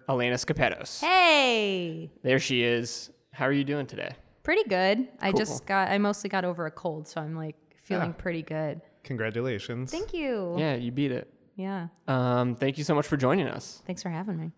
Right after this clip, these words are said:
Speaker 1: Of course. To get started, we're gonna talk a little bit about something we've been listening to, uh, lately. Pat?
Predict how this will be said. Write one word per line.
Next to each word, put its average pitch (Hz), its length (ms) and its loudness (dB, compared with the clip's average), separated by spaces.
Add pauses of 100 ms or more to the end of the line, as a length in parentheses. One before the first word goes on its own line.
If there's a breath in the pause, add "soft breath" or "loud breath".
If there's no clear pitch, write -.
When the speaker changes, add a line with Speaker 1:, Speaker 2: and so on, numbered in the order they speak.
(100)
Speaker 1:
Of - 140 -14
course. - 540 -6 (480 soft breath)
To - 80 0
get 160 160 6
started, 151 500 6
we're 139 120 4
gonna 131 220 4
talk 127 280 4
a 135 60 2
little 127 200 2
bit 131 200 2
about 120 280 2
something 143 220 4
we've 135 100 2
been 135 100 2
listening 131 300 0
to, 123 500 0
uh, 123 140 2
lately. 160 880 -2 (360)
Pat? 123 500 -2